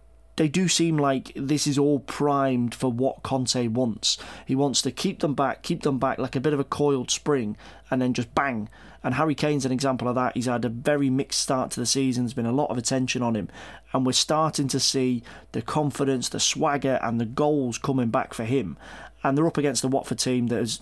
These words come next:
Joel has just put forward there, that do score goals and do cause problems for teams,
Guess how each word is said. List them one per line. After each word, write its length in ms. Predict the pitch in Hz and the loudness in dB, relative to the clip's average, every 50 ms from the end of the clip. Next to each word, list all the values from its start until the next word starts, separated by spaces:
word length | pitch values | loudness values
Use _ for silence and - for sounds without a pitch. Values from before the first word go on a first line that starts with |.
| - - | -8 -4
Joel 260 | - 147 139 135 127 | 0 0 2 2 2
has 100 | 123 120 | 0 -2
just 180 | - 131 - - | -2 -6 -4 -4
put 160 | 139 - - | -4 -6 -2
forward 300 | - 135 127 120 117 110 | 0 0 0 0 0 0
there, 260 | 123 123 117 113 113 - - - - - - | 0 0 0 -2 -4 -6 -14 -16 -16 -10 -4
that 240 | - 123 113 - - - - - | -2 -2 -2 -2 -6 -16 -6 0
do 120 | 196 190 | 0 2
score 280 | 160 - - 151 143 120 | 2 2 2 0 0 2
goals 340 | - 131 131 131 127 120 113 | 2 2 2 2 2 2 0
and 100 | 113 113 | -2 2
do 160 | 143 147 135 | 2 0 0
cause 300 | - - 143 139 135 120 | 2 0 0 0 0 0
problems 380 | - - 143 127 131 127 113 - | 0 -2 -2 0 0 -2 -2 -2
for 80 | 117 | -2
teams, 440 | - - 139 127 113 98 95 - | 0 0 2 2 0 0 -2 -4